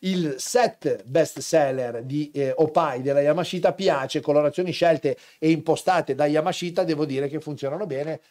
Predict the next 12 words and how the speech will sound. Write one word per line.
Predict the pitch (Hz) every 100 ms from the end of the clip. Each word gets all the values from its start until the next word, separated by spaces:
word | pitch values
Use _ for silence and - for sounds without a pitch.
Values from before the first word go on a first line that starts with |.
| _
hanno | 156 170 156 151
un, | 175 180 160
eh, | 135 - _ _ 151 151
rapporto | 165 165 196 190 - 170
qualità-prezzo, | 170 160 160 - 170 165 - 147
è | 147
una | 151 147
parolaccia | 151 151 170 - 139
dire | 147 143
in |
questo | 143 143 170
caso, | 165 160 156 139